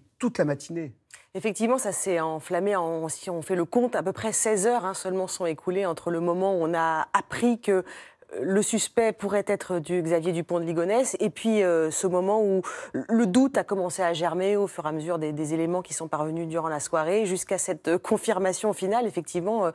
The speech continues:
Speaker 2: que on a d'ailleurs eu, euh, très, très peu de temps, euh, avant de, de prendre l'antenne à midi trente, que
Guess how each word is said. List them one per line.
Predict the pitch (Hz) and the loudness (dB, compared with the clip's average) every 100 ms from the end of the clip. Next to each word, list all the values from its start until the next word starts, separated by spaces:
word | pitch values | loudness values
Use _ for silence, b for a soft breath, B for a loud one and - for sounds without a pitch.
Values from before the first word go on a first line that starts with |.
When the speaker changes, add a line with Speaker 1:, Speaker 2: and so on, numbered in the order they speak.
| B B - | B B -8
Speaker 2:
que | 170 156 151 151 - | 0 2 2 -2 -4
on | 160 156 | -4 -2
a | |
d'ailleurs | 147 156 156 156 | -2 0 -2 0
eu, | 180 | 0
euh, | 160 143 | 0 -2
très, | - 139 196 | -4 -4 -2
très | 190 | -4
peu | 160 185 | -2 -2
de | |
temps, | - 208 202 | 0 0 2
euh, | 185 165 | 2 2
avant | 151 160 | 0 -2
de, | 170 151 | -4 -2
de | 143 | -4
prendre | - 175 | -2 -2
l'antenne | 160 156 196 190 | -2 0 0 0
à | 156 156 | 0 -2
midi | 160 151 | -4 -6
trente, | 147 - 240 | -6 -2 -2
que | - 170 | 0 -4